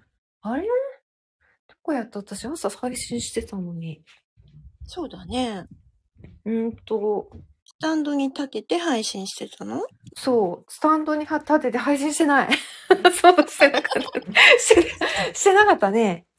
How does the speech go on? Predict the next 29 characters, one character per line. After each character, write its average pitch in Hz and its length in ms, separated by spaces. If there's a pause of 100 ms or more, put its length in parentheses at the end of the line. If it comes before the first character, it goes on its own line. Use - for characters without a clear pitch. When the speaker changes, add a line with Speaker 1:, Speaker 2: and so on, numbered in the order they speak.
(120)
Speaker 1:
う 240 240
ん、 233 40
と 247 100
い 294 40
う 302 80
わ 302 220
け 240 140
で、 185 100
な 233 160
い、 208 160
な 294 180
い 285 80
と 214 140
い 185 80
う 180 80
こ 185 100
と 185 180
で。 156 200 (260)
は 208 160
い、 185 80
な 220 120
い 220 80
で 170 100
す。 - 200 (680)
し - 160
な 269 100
か 233 80
っ - 40
た。 - 80